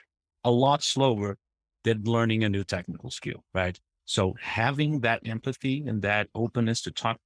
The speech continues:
to people about difficult subjects, to break bad news to people, those sorts of skills, again, goes back to, to the soft skills conversation.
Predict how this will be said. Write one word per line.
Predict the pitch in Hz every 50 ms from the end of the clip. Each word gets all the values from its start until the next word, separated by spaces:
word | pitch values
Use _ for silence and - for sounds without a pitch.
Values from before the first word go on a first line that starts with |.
| _ -
to | 127 110
people | - 127 123 113 - 123 107
about | - - 117 113 - -
difficult | - 139 127 - 131 - 104 98
subjects, | - - 104 101 95 - 113 - - - - - _ _ _ _ _ _ _ _
to | - 107 85 - -
break | 113 117 123 131 123 -
bad | - 123 120 113 -
news | 113 101 101 107 -
to | - -
people, | - 123 117 - - 135 160 - _ -
those | 87 87 113 120 139 143 -
sorts | - - - 127 120 151 - -
of | 127 110
skills, | - - - 101 107 117 104
again, | 110 90 104 107 113 117
goes | 95 107 101 98
back | 82 98 101 104 -
to, | - -
to | - - -
the | 98 95 92
soft | - - 101 95 104 - -
skills | - - - 101 101 107 -
conversation. | - 107 95 90 95 - - 80 87 92 - - 135 170